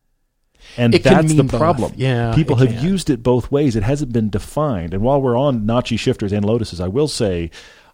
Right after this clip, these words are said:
Speaker 1: I have an aftermarket shift r-, kit. I have, uh, different cables, and I have, uh, solid engine mounts. By the way, that makes the car quite shaky when it stopped,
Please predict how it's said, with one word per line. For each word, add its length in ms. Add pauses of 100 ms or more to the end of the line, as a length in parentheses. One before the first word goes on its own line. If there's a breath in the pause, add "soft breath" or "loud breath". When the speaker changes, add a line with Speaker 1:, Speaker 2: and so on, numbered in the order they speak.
(140)
Speaker 1:
I 140
have 280
an 120
aftermarket 580
shift 360
r-, 140 (160)
kit. 280
I 100
have, 340
uh, 140
different 340
cables, 360
and 140
I 80
have, 400
uh, 260
solid 580
engine 380
mounts. 380
By 160
the 80
way, 80
that 140
makes 180
the 80
car 240
quite 320
shaky 320
when 140
it 100
stopped, 320